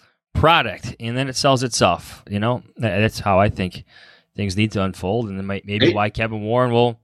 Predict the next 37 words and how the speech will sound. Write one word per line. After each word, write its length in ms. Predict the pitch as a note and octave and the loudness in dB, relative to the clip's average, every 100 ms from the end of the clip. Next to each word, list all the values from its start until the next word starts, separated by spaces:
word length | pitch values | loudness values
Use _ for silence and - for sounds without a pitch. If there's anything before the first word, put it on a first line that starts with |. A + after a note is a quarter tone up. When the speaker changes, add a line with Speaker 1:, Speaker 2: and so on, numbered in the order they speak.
| _ | _
Speaker 1:
will 80 | G#2 | -8
be 80 | |
good 120 | A2 A#2 | -4 -4
for 100 | A2+ | -2
Ryan 260 | A#2+ B2+ | -2 -2
Poles. 340 | B2+ E3 F3+ _ _ _ _ _ _ | -4 -8 -10 _ _ _ _ _ _
Speaker 2:
And 100 | B2+ | 2
here's 180 | C#3 E3 | 6 6
a 40 | D#3 | 4
good 220 | D3+ C#3 | 2 4
bit 100 | D3 | 4
of 80 | C3+ | 4
marketing. 600 | C#3+ A3 G#2 F#2+ G#2+ A#2 | 4 4 0 0 -4 -6
I 220 | - - A2+ | -4 0 4
was 140 | C3 B2 | 4 4
at 200 | B2 B2 | 2 0
the 60 | |
Blackhawks 560 | - A2+ F#3 G#2+ G2+ - | -2 0 0 -2 -6 -6
game 100 | G2+ | -6
the 60 | G2 | -6
other 100 | G2 | -6
day, 80 | G2 | -6
and 100 | G#2 | -6
I 40 | |
was 120 | G2+ G#2+ | -6 -6
watching, 360 | G#2+ G#2+ A2 | -6 -4 -4
like, 180 | G#2 G2+ | -4 -6
their, 240 | G#2 G2+ | -6 -6
uh, 120 | F#2+ F#2+ | -6 -8
between 320 | - - A#2 | -8 0 2
intermi-, 280 | A2 A2 A#2 | 2 0 -2
you 140 | A#2 A2 | 0 2
know, 80 | |
the 140 | G#2 G2+ | 2 -4
between 340 | - - A#2 | -8 -4 -4
period 300 | G#2+ C#3+ C#3 | 2 4 4
shows 560 | - G2 G2 G2 - | 2 -2 -2 -4 -4